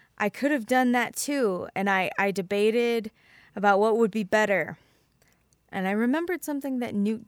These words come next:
Gingrich said to a C N N reporter when he was Speaker of the House.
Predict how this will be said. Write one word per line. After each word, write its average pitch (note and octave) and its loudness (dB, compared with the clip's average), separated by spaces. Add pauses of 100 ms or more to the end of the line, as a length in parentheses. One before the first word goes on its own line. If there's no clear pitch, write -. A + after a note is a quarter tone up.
Gingrich F#3 -6
said - -8
to F#3 -10
a F3+ -8
C F#3+ -4
N G3 -2
N F#3 -4
reporter B3+ -6 (320)
when G#3 -4
he G3 -2
was F#3 -8
Speaker G3+ -8
of F3+ -8
the F3+ -8
House. - -10